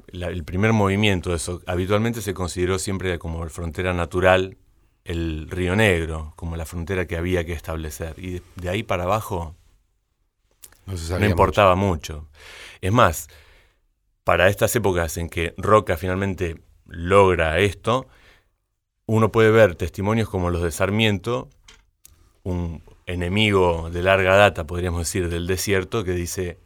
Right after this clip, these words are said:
Speaker 1: "El peor problema, lo peor que podríamos hacer ahora es agrandar el problema".
Speaker 2: Claro, tener más desierto todavía.
Speaker 1: Claro, entonces, bueno, no es que hay un, un acuerdo absoluto respecto de, en, en las élites políticas argentinas de la época respecto de qué hacer con esto,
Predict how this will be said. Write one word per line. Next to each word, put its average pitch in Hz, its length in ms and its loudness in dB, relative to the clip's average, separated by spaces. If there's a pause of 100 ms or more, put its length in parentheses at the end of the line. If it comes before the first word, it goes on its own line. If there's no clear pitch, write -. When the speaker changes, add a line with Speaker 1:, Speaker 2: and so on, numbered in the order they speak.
Speaker 1:
"El 87 120 -14
peor 107 200 -2
problema, 107 520 0
lo 92 160 -10
peor 127 180 -4
que 135 80 -4
podríamos 98 480 -2
hacer 98 240 -6
ahora 104 300 -2
es 98 120 -8
agrandar 90 480 -6
el 90 120 -4
problema". 87 560 -6
Speaker 2:
Claro, 78 260 -6
tener 90 260 -4
más 95 240 2
desierto 95 480 0
todavía. 85 360 -2
Speaker 1:
Claro, 85 420 -4
entonces, 98 640 -6
bueno, 85 360 -6 (280)
no 95 160 0
es 113 120 2
que 123 100 2
hay 117 180 8
un, 101 300 0
un 101 140 0
acuerdo 101 800 2
absoluto 98 920 -2
respecto 90 600 -4
de, 85 160 -6
en, 87 180 -6
en 82 140 -6
las 80 180 -6
élites 90 480 -6 (140)
políticas 85 560 -6
argentinas 90 440 -4
de 85 100 -4
la 90 100 -2
época 87 260 -4
respecto 85 400 -8
de 82 140 -8
qué 92 160 -2
hacer 87 360 0
con 82 200 -10
esto, 87 400 -12